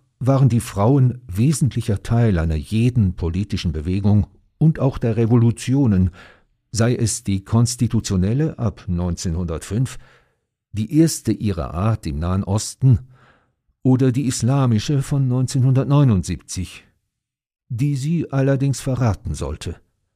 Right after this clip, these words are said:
Ohne die Frauen wäre letztere niemals möglich gewesen.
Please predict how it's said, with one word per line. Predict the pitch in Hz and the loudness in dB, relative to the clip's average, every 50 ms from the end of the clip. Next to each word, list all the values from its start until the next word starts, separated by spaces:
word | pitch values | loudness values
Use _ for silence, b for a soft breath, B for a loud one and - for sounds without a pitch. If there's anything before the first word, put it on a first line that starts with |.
| _ _ _ _ _ _ _ _ _ _ _ _ _ _ _ _ _ _ _ _ _ - | _ _ _ _ _ _ _ _ _ _ _ _ _ _ _ _ _ _ _ _ _ 2
Ohne | - 151 170 160 143 131 | 4 6 6 6 4 2
die | 120 131 120 | 2 0 -4
Frauen | - - - 127 143 160 135 101 92 87 b b b b b b b - | -4 -6 -6 -4 -2 0 2 2 2 0 b b b b b b b -4
wäre | 113 127 135 120 120 - | 0 2 2 4 4 2
letztere | 117 143 156 - - - - 123 104 104 104 | 2 2 0 -2 -6 -8 -6 -2 0 2 2
niemals | 123 143 131 117 104 95 - - | 4 4 2 2 2 0 0 -2
möglich | 117 127 143 - 113 87 - - | -2 -2 -2 -2 -4 -6 -6 -6
gewesen. | - 73 65 87 80 78 - 85 78 | -10 -8 -6 -6 -6 -6 -6 -6 -8